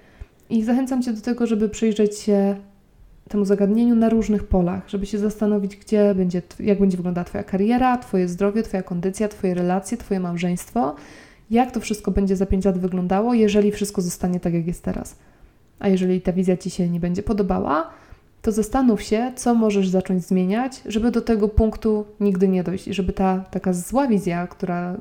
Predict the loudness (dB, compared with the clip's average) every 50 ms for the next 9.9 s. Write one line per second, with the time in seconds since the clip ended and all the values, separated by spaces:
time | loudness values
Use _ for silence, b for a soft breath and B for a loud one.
0 | -6 -2 0 0 0 0 -2 -4 -6 -6 -6 -6 -4 -2 -2 -2 -2 -2 -4 -6
1 | -4 -2 0 0 0 0 0 0 2 4 4 4 4 2 0 0 0 -2 -2 -2
2 | -2 -4 -4 -6 -6 -6 -4 -4 -6 -6 -6 -8 -12 -14 _ _ _ _ _ _
3 | _ _ _ _ _ _ _ _ _ -6 -4 -2 -2 -2 -2 -2 -4 -4 -6 -6
4 | -8 -6 -4 -2 -2 -2 -2 -2 -2 0 0 0 0 0 -2 -2 -4 -10 -16 -6
5 | -4 -2 0 0 2 2 2 4 4 2 0 0 0 2 2 4 4 2 2 2
6 | 0 0 0 0 -2 -2 -2 0 0 0 2 2 2 2 2 2 0 0 0 -2
7 | -4 -6 -4 -6 -4 -2 -2 0 0 -2 -4 B B B B B B B -2 -2
8 | 0 0 -2 -2 0 2 2 2 4 2 2 2 2 0 0 4 6 6 6 6
9 | 4 0 0 2 2 2 4 2 2 2 2 2 0 0 0 -2 -4 -6